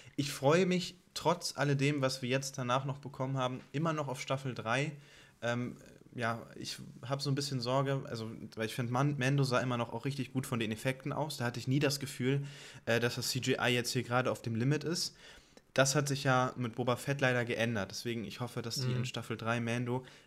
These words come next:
Speaker 1: auf diesen alten, ähm, auf diese alten C-G-I-Effekte irgendwie, ne, auf dieses Niveau wieder zurückkommen. Jetzt bei Boba Fett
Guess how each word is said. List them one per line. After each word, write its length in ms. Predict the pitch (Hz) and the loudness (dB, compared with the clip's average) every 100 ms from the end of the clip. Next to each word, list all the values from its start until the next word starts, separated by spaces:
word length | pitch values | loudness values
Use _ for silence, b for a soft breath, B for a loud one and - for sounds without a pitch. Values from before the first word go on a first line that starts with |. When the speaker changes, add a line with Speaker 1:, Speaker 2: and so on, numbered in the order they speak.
| B | B
Speaker 1:
auf 140 | 107 | -6
diesen 240 | 120 113 - | -6 -6 -2
alten, 580 | 117 120 120 117 117 - | 0 0 -4 -4 -6 -6
ähm, 360 | 110 110 110 113 | -4 -2 -2 -4
auf 80 | 101 | -6
diese 180 | 110 107 | -4 -2
alten 180 | 113 | -2
C-G-I-Effekte 760 | 113 113 113 117 107 110 101 104 | -4 -4 -2 -2 -2 -6 -8 -6
irgendwie, 420 | 95 107 104 101 - - - | -6 -6 -6 -8 -10 -18 -8
ne, 120 | 113 | -6
auf 80 | 107 | -6
dieses 200 | 110 107 | -6 -4
Niveau 260 | 110 113 | -2 -2
wieder 180 | 123 113 | -2 -2
zurückkommen. 500 | - 110 135 139 135 139 B B B | -4 -6 -4 -2 -2 -4 B B B
Jetzt 180 | 120 117 | -4 0
bei 80 | 123 | 0
Boba 240 | 117 120 | 2 0
Fett 380 | - 151 147 | 0 -2 -2